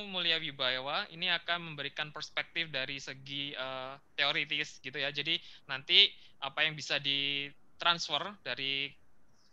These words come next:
eh, kampus, eh, pengetahuan apa yang bisa dikontribusikan demi pengembangan desa wisata.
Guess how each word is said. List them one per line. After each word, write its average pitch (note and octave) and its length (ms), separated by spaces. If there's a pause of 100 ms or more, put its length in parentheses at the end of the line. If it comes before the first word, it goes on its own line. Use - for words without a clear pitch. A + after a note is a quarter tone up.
(140)
eh, B2+ 400
kampus, D3+ 720 (160)
eh, C3+ 80
pengetahuan C#3 800
apa C#3+ 160
yang D3 160
bisa C#3+ 160
dikontribusikan C#3 800
demi C3+ 400
pengembangan C3 480
desa A#2+ 240
wisata. G#2+ 480